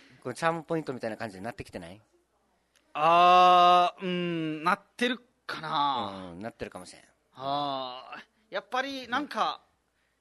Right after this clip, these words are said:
Speaker 1: うん。
Speaker 2: みんななんか、まあ、言われるんですけど、TikTok見てる、あの、方たちから。
Speaker 1: はい。
Speaker 2: 「ジュン先生さん、前こんなんじゃなかったよね」って言われますよ。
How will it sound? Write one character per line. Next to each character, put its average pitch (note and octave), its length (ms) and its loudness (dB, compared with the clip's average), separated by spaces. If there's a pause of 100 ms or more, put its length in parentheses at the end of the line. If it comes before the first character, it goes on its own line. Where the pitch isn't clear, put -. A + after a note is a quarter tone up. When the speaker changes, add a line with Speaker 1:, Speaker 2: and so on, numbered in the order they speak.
(120)
Speaker 1:
う - 40 -14
ん。 - 20 -12
Speaker 2:
み A#3+ 80 -4
ん C4+ 40 -2
な C4+ 120 0
な C#4 80 0
ん C#4+ 60 -6
か、 E3+ 240 -4 (560)
ま G3 180 2
あ、 A3 60 4
言 B3 100 -2
わ G#4+ 100 4
れ F#4 100 0
る G4+ 80 0
ん D4 40 0
で C4 100 0
す - 60 -8
け G#3+ 60 0
ど、 F#3 60 0
TikTok B3 380 -2
見 A3 120 -2
て G#3+ 120 2
る、 F#3+ 400 0
あ D#3+ 100 -4
の、 D#3 80 -2
方 - 200 -2
た E3+ 120 2
ち - 100 -8
か C#3+ 100 -2
ら。 F3 180 -2
Speaker 1:
は C#3+ 140 -2
い。 F#2 120 -14 (560)
Speaker 2:
「ジ C#3+ 120 -6
ュ F4 200 0
ン E4 40 -6
先 G4 220 -4
生 E4 100 -12
さ - 120 -6
ん、 D#3+ 100 -6
前 A#3+ 360 0
こ A3+ 120 -4
ん C#4 140 0
な C#4+ 80 -2
ん F#3 40 -6
じ D#3 60 -6
ゃ F#3 60 -2
な G#3 100 0
か A#3 100 -2
っ A#3+ 120 -10
た G#3+ 100 0
よ C#3+ 140 0
ね」 F3 100 2
っ - 40 -2
て - 80 -12
言 D3 80 -2
わ C#3+ 80 0
れ C3+ 60 -4
ま C3 120 -10
す - 80 -20
よ。 E2+ 100 -18